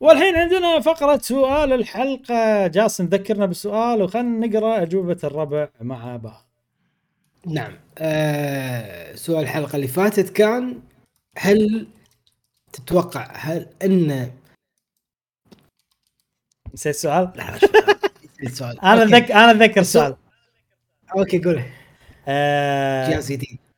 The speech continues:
Speaker 1: هل لما تلعب، آه، Tears of the Kingdom، هل تحس إن اللعبة محتاجة جهاز جديد؟ يعني ال-،
Speaker 2: مم.
Speaker 1: الأداء الذاك لدرجة إن أنت تبي جهاز جديد، ولا عادي قاعد تستمتع ومو حاسب نقص إنك تحتاج والله جهاز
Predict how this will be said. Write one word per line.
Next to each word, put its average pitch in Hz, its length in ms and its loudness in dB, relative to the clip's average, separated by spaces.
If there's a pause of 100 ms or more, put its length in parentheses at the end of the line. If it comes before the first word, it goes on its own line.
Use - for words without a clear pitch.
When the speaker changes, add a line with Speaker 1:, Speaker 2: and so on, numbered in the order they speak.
(400)
Speaker 1:
هل 226 360 4
لما 190 240 2
تلعب، 202 460 6
آه، 170 260 6
Tears 185 300 4
of 156 40 -6
the 180 80 -2
Kingdom، 170 380 -2
هل 185 200 2
تحس - 340 -6
إن 175 240 2 (640)
اللعبة 175 340 4
محتاجة 175 460 2
جهاز 170 380 0
جديد؟ 185 460 -4 (600)
يعني 127 240 -8
ال-، 135 140 -8
Speaker 2:
مم. 139 240 -10
Speaker 1:
الأداء 147 480 2
الذاك 160 380 0
لدرجة 147 380 -4
إن 143 100 -6
أنت 143 200 -8
تبي 139 280 -6
جهاز 135 320 -6
جديد، 202 240 -4
ولا 202 180 6
عادي 170 420 4 (840)
قاعد 135 120 -16
تستمتع 160 580 -2
ومو 143 640 -4
حاسب 143 420 -2
نقص 151 260 -6
إنك 135 200 -6
تحتاج - 520 -6
والله 127 240 -8
جهاز 127 520 -8